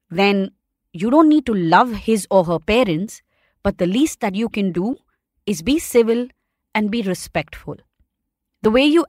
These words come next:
accept quirks in your family, sometimes you have to accept the quirks in the family that you're married into. Again, none of this is about accepting abuse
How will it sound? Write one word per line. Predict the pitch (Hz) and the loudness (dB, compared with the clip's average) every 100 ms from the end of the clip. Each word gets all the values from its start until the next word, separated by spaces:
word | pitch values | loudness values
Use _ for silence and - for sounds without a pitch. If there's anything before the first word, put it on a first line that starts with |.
| - | 2
accept | 208 - - 196 - - | 0 0 2 2 0 0
quirks | 233 214 - - - _ _ _ _ _ | 4 4 0 -14 -16 _ _ _ _ _
in | 220 208 | 0 4
your | 202 226 | 4 2
family, | 254 240 254 285 311 _ _ _ _ _ | 2 0 0 -2 -6 _ _ _ _ _
sometimes | - - 262 269 240 233 | -6 0 0 2 0 0
you | 214 | -4
have | - 185 - | 0 -2 0
to | 233 - | -4 -2
accept | 190 - - 156 _ _ | -2 -4 -6 -6 _ _
the | - | -10
quirks | - 208 160 - - _ _ _ - | 0 2 2 -2 -20 _ _ _ -4
in | 269 | 0
the | 294 | 0
family | - 233 226 240 | 2 2 2 0
that | 220 | -2
you're | 226 | -2
married | 202 160 160 | -2 0 -2
into. | 151 139 - - _ _ _ _ _ _ | -4 -8 -12 -20 _ _ _ _ _ _
Again, | 220 208 254 208 - _ _ _ | 0 4 4 2 -2 _ _ _
none | 208 233 262 302 | 0 4 6 8
of | 349 240 | 6 4
this | 269 285 - - | 0 -2 -6 -4
is | 247 233 | -2 -2
about | 226 214 220 | 2 4 4
accepting | 214 202 - 214 196 233 226 - | 2 -2 0 -2 -2 -4 -4 -4
abuse | 214 180 196 240 220 165 | -6 -4 -4 -4 -4 -6